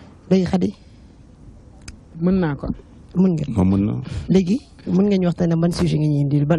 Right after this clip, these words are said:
Speaker 1: en fait, nag, euh, la ñuy, euh, xàmmee ñi nga xamante ne ñooy professionnel ak ñi nga xamante ne ñooy amateur?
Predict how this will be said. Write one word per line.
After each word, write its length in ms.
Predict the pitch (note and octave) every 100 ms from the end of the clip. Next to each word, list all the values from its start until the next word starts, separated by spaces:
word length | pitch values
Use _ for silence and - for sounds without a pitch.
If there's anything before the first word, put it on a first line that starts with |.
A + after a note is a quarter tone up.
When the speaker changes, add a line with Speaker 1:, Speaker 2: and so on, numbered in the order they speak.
| F3+
Speaker 1:
en 60 |
fait, 140 | E3 D#3+
nag, 160 | E3+ F3
euh, 280 | E3+ E3 D#3+
la 120 | D3+
ñuy, 320 | D3+ D#3 D3 D3+
euh, 80 |
xàmmee 360 | D3 F3+ E3 D#3
ñi 100 | D#3
nga 80 | D#3+
xamante 260 | D#3 D3+ D3+
ne 80 | D3
ñooy 120 | D3+
professionnel 540 | - C#3+ C#3+ D3 E3+ -
ak 100 | F3
ñi 80 |
nga 60 | E3
xamante 160 | D#3 D3
ne 60 | C#3+
ñooy 140 | C#3+
amateur? 300 | C#3 C3 D3+